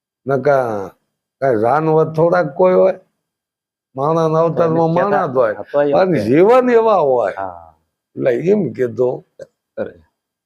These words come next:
Speaker 1: કે આ ઢોર કરતા મનુષ્ય ઘડ્યો. નહીં સિંગ કે નહીં પૂંછ. આ વાતને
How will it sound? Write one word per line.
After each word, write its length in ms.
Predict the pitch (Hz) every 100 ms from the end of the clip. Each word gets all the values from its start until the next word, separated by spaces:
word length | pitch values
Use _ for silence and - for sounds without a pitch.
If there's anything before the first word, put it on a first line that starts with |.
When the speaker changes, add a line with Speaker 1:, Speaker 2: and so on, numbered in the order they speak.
| _ 151
Speaker 1:
કે 60 |
આ 440 | 147 139 135 110 87 - _ _ _ _ _ _ _ _ _ _ _ _ _ _ _ _ _ _ _ _ _ _ _ _
ઢોર 220 | 110 151 175
કરતા 420 | 131 147 139 165
મનુષ્ય 640 | 131 110 123 147 127 127 101
ઘડ્યો. 540 | 78 87 85 76 71 _ _ _ _ _ _ _ _ _ _ _ _ _ _ _ _ _ _ _ _ _ _ _ _ _ _ _ _ -
નહીં 300 | 123 160 147
સિંગ 460 | 156 160 160 147 156
કે 160 | 127
નહીં 320 | 123 139 131
પૂંછ. 680 | 98 - 139 101 64 - - _ _ _ _ _ _ _ _ _ _ _ _ _ _ _ _ _ _ _ _ _ _ _ -
આ 100 | 127
વાતને 540 | 117 143 151 143 143